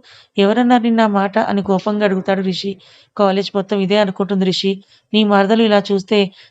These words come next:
తను ఎలా ఫీల్ అవుతుందో ఆలోచించావా? తన గురించి వదిలే, అది నా ప్రాబ్లం, నేను చూసుకుంటాను. నిజంగానే మన మధ్య ఏమీ లేదా ప్రణి?" అని తన మనసులో మాట బయట పెట్టాలని అంటాడు రిషి. "ఏముంది రిషి మన మధ్య,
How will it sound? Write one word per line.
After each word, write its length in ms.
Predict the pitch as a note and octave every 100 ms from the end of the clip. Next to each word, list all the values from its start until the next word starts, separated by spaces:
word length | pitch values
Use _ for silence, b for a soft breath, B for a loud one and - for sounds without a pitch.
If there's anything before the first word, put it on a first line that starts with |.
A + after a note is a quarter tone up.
| _
తను 180 | A#3 A3+
ఎలా 200 | G#3 G#3
ఫీల్ 240 | A#3+ A3+ G#3
అవుతుందో 400 | A3 A3+ G#3+ G#3+
ఆలోచించావా? 680 | F#3+ F#3 - A3 A3+ G#3+ A3+
తన 220 | - G3+
గురించి 280 | F3+ G3+ G3
వదిలే, 260 | F3+ F#3+ F#3+ F#3+ B B B
అది 140 | G#3
నా 140 | G#3+ G#3+
ప్రాబ్లం, 400 | G#3 G#3+ G3 G#3+ G#3+
నేను 180 | G3 G#3
చూసుకుంటాను. 640 | A3 G3+ G#3 F#3+ G3+ F#3+ F#3+ B B B
నిజంగానే 460 | G3 F#3+ G3 G3+ G#3
మన 140 | F#3+
మధ్య 240 | F#3 F3+ G#3 G3
ఏమీ 240 | F#3+ G3+
లేదా 300 | G3+ G3 F#3+
ప్రణి?" 320 | G3+ F#3+ F#3 G3+
అని 220 | - G3+ F#3+ F#3 b b -
తన 120 | G#3+
మనసులో 420 | G#3 F#3+ F#3 A3+ A#3
మాట 200 | G#3+ G3+
బయట 240 | F#3 F3+ -
పెట్టాలని 500 | G3+ G3+ G3 G3 G3
అంటాడు 320 | F3 F#3+ F#3
రిషి. 300 | F3+ - F#3+ b b b -
"ఏముంది 360 | G3 G3+ G#3+ G#3
రిషి 240 | F#3+ - G3
మన 160 | F#3+
మధ్య, 280 | F#3 F3+ E3+